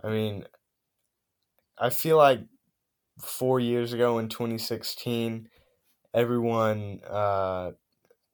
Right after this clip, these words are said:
or, well, I guess not four years ago, but however many it was, um, you know, like, the, the little three feet tall Steph Curry fanboys. I hate to be one of those,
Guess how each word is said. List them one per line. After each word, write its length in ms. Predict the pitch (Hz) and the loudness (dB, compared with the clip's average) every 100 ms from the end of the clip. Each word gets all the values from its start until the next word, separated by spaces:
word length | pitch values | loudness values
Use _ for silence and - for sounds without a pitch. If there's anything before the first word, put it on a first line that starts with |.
| - | -8
or, 200 | 113 110 | -4 -4
well, 140 | 92 87 | -4 0
I 140 | 120 | 0
guess 240 | 123 135 127 | 2 -2 -2
not 160 | 98 | -2
four 280 | - 110 101 | -4 -6 -6
years 260 | 98 95 95 | -6 -10 -8
ago, 220 | 95 95 | -6 -4
but 160 | 95 | -4
however 320 | 113 123 123 113 | 2 4 4 2
many 260 | 110 110 | 0 0
it 100 | 98 | -2
was, 600 | 90 101 101 98 98 - _ _ _ _ _ _ _ _ _ | -2 0 0 0 -6 -14 _ _ _ _ _ _ _ _ _
um, 680 | - 113 113 110 107 104 90 - _ _ _ _ _ _ - | -2 0 2 2 0 -4 -12 -18 _ _ _ _ _ _ -6
you 80 | 123 | 2
know, 320 | 127 123 101 - - _ _ _ - | 6 6 4 -2 -20 _ _ _ -4
like, 280 | 123 117 - | -2 -2 4
the, 300 | 123 117 110 | 6 6 4
the 160 | 110 120 | 2 2
little 580 | 127 131 131 127 113 - _ _ - | 4 6 6 6 2 -8 _ _ -12
three 220 | - 139 131 | -4 -2 -2
feet 380 | - 131 113 | -2 -4 -4
tall 420 | - 131 123 117 113 | -2 4 8 8 6
Steph 380 | - 127 120 - | 2 2 2 0
Curry 260 | 131 120 | -2 -2
fanboys. 1000 | 110 - 117 113 110 104 104 101 98 - - _ _ _ _ _ _ | -4 -4 -2 0 -2 -2 -2 -4 -8 -12 -14 _ _ _ _ _ _
I 80 | - | -10
hate 320 | 110 127 123 | -4 -2 -2
to 60 | - | -4
be 240 | 110 117 | -2 -2
one 200 | 117 117 | 0 0
of 80 | 117 | 2
those, 680 | 120 127 127 123 - - | 2 4 2 -2 -10 -10